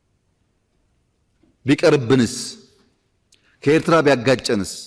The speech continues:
ከጅቡቲ ቢያጋጨንስ? የሚል ስጋት ያላቸው ሰዎች አሉ። ሀምሳ ሚሊዮን ነበርክ፣ አሁን በሃያ ሠላሳ መቶ ሀምሳ ሚሊዮን ልትሆን ነው።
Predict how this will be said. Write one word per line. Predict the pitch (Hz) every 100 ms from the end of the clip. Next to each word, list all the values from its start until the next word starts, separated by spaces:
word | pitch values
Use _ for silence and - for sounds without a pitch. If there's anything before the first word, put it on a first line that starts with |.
| - _ _ _ _ _ -
ከጅቡቲ | 123 143 151 156
ቢያጋጨንስ? | 143 123 131 123 123 101 - - - _
የሚል | 117 131 139 135
ስጋት | 113 117 117
ያላቸው | 107 107 113
ሰዎች | 135 139 156
አሉ። | 90 78 65 - _ _ _ _ _ _ _ _ -
ሀምሳ | 107 120 123
ሚሊዮን | 123 123
ነበርክ፣ | 113 92 92 - - - _ _ _ _ _ _ _ _ -
አሁን | 131 147
በሃያ | 135 139 135
ሠላሳ | 135 147 156 208 170 - - -
መቶ | 110 139
ሀምሳ | 127 127 131
ሚሊዮን | 123 123 123
ልትሆን | 120 139 127
ነው። | 95